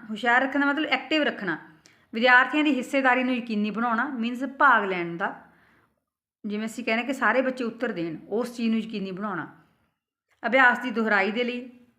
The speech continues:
ਵਿਦਿਆਰਥੀਆਂ ਜਿਹੜਾ ਆਤਮ ਵਿਸ਼ਵਾਸ ਆ ਉਹ ਜ਼ਿਆਦਾ ਕਰਨਾ, ਕਲਾਸ ਵਿੱਚ ਅਨੁਸ਼ਾਸਨ ਕਾਇਮ ਰੱਖਣਾ, ਵਿਸ਼ਾ ਸਮੱਗਰੀ ਦਾ ਵਿਕਾਸ ਕਰਨਾ,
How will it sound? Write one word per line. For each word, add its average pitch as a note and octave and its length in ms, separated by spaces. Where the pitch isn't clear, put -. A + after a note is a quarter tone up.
ਵਿਦਿਆਰਥੀਆਂ G#3+ 520
ਜਿਹੜਾ A#3 180
ਆਤਮ A3+ 220
ਵਿਸ਼ਵਾਸ A3+ 420
ਆ - 20
ਉਹ G#3+ 60
ਜ਼ਿਆਦਾ A#3 240
ਕਰਨਾ, A#3 380
ਕਲਾਸ G#3 320
ਵਿੱਚ A3 160
ਅਨੁਸ਼ਾਸਨ G3+ 460
ਕਾਇਮ A3+ 240
ਰੱਖਣਾ, A#3 400
ਵਿਸ਼ਾ G#3 240
ਸਮੱਗਰੀ A3+ 400
ਦਾ A3+ 420
ਵਿਕਾਸ G3+ 400
ਕਰਨਾ, A#3 480